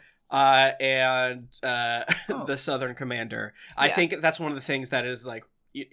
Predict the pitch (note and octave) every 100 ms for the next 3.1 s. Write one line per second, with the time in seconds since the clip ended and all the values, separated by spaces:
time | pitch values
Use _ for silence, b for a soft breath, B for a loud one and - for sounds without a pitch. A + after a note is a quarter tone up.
0 | - D3+ C#3 G#3+ - A3 A3+ A#3+ A3 F#3
1 | G3 D3+ D3+ - C3+ B2+ - C3 C3 -
2 | C3+ A#2 - _ - A2 A2 - D3 D3+
3 | F3+